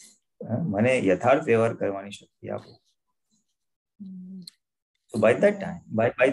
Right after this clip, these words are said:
Speaker 1: that, by asking of that strength, you will be able to be assertive, you'll be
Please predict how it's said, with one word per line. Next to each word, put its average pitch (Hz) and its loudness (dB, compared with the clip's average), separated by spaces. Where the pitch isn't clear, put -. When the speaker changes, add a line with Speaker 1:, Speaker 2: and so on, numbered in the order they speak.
Speaker 1:
that, - 2
by 107 0
asking 185 -4
of 110 -4
that 92 -6
strength, 87 -4
you 120 0
will 165 2
be 139 4
able 127 -2
to 123 -6
be 107 0
assertive, 110 -4
you'll 107 -6
be 113 2